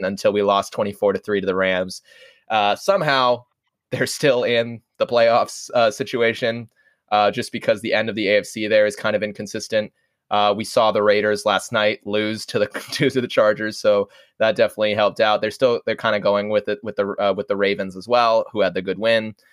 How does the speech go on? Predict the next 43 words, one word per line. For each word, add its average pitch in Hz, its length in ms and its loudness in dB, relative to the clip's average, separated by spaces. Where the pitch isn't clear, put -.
Uh, 101 400 0
they're 139 160 2
probably 147 460 0
not 135 200 0
gonna 131 140 -2
get 127 120 2
into 123 100 -6
the 117 100 -4
playoffs, 117 420 2
but 117 140 0
here's 170 180 -2
what 139 120 4
happened. 107 400 -2
Here's 135 220 -6
what 120 80 -2
happened 107 240 -2
to 101 80 -6
me. 92 240 -8
I, 131 120 0
you 160 140 -6
know, 170 180 2
and 175 140 2
I 180 140 2
had 180 200 0
a 175 60 2
little, 160 220 0
I, 156 300 2
I - 40 0
picked 254 300 -4
the - 60 -16
Dolphins. 151 500 0
The 135 100 -20
Dolphins 185 280 2
are 180 80 0
favored 143 260 0
by 123 120 2
three, 87 340 -8
and 120 100 -2
they're 135 80 4
favored 190 320 0
by 147 220 2
only 151 260 -2
three 117 420 -4